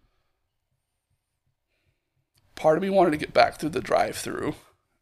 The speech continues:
instead of going in and be like, "Hey, this is my second time around 'cause I didn't get my food the first time because you guys don't know what you're doing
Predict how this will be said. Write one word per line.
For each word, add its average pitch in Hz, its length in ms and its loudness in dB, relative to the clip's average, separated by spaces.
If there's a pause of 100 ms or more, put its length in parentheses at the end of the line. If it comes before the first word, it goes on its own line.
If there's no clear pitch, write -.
(280)
instead 139 400 4
of 165 120 -4
going 160 320 6
in 180 260 4 (520)
and 156 140 6
be 160 80 8
like, 143 200 10
"Hey, 151 220 10
this 160 240 4
is 220 140 2
my 196 100 8
second - 440 6
time 156 200 6
around 143 280 6
'cause - 80 0
I 147 40 4
didn't 143 340 0
get 160 160 4
my 139 120 6
food 143 260 0
the 147 60 -2
first 143 300 2
time 151 200 6
because 139 320 -2
you 139 80 0
guys 139 280 6
don't 135 200 0
know 135 120 2
what 139 180 4
you're 131 120 0
doing 147 360 0